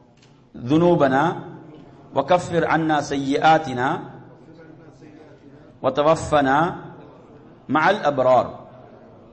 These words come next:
இதுக்குரிய பொருளை தான் நான் உங்களுக்கு சொன்னேன். அப்ப எனவே இது மூன்றாவதாக, இது, அஹ், ஆல இம்ரானுடைய நூத்தி தொண்ணூத்தி மூன்றாவது வசனம். அடுத்த நா-, நான்காவது துவா பாருங்க. இது இருபத்தி மூன்றாவது அத்தியாயத்துடைய நூத்தி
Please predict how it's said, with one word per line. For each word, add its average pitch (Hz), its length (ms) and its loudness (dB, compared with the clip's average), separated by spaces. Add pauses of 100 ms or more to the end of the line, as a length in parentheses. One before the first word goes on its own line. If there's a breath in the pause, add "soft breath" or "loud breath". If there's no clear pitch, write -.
(120)
இதுக்குரிய 175 340 -2
பொருளை 165 220 2
தான் 190 80 2
நான் 165 120 4
உங்களுக்கு 143 80 -2
சொன்னேன். - 580 -6 (100)
அப்ப 131 140 -4
எனவே 175 260 0
இது 175 160 0
மூன்றாவதாக, 151 840 2 (380)
இது, 143 460 -4 (460 loud breath)
அஹ், 120 320 2
ஆல 147 200 2
இம்ரானுடைய 139 420 0
நூத்தி 143 200 -6
தொண்ணூத்தி 131 320 -4
மூன்றாவது 120 280 0
வசனம். 139 300 -4 (360)
அடுத்த 196 260 0
நா-, 175 140 0
நான்காவது 170 540 2
துவா 123 180 2
பாருங்க. 110 320 -4 (800 soft breath)
இது 151 260 2
இருபத்தி 170 300 0
மூன்றாவது 139 340 2
அத்தியாயத்துடைய 135 440 0
நூத்தி 127 240 -8